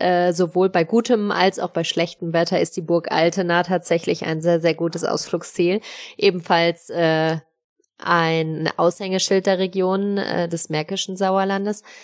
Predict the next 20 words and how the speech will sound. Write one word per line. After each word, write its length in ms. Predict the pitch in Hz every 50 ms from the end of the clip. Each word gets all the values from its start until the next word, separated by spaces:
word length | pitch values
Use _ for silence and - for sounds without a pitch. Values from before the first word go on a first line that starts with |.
| - - - - - _ -
Und 340 | - 196 190 185 185 185 175
zwar 640 | - - - - 180 180 180 180 180 180 180 - -
ist 380 | - 170 180 175 - - -
das 360 | 175 175 180 180 - - - -
die, 520 | - 175 175 175 175 175 175 175 175 -
eine 220 | - 190 202 202 185
der 100 | 208 196
schönsten 480 | - - 220 240 277 - - 254 247
Höhenburgen 720 | 214 240 247 247 240 240 220 208 214 214 208 196 196 190
Deutschlands 580 | 180 165 147 147 151 - - - 185 190 208 -
tatsächlich. 760 | - 220 208 - - - 214 202 - 226 233 294 302 - - - -
Und, 680 | - 185 190 190 190 185 185 185 185 185 175 - - - -
ähm, 600 | 185 185 180 180 180 180 180 180 175 180 180 165 - - - - - - _ _
sie 580 | - - - 190 196 196 190 196 196 190 - - _ _ _ _ _ -
hat 460 | - - - - 208 226 - - - - _ _ _
quasi 840 | - - - - 190 190 190 190 190 190 180 - - 196 196 190 190 - -
eine 560 | - 170 170 170 170 170 175 175 170 170 175 175
Jugendherberge 1300 | 170 156 175 170 165 180 214 220 208 - 240 220 208 214 220 220 226 233 247 254 254 240 262 262 262 311 403 453 480 _ _ -
direkt 640 | - 196 208 226 220 214 226 220 - - - - -
angrenzend. 920 | - 214 220 226 208 208 202 214 214 220 226 - - 247 254 302 339 -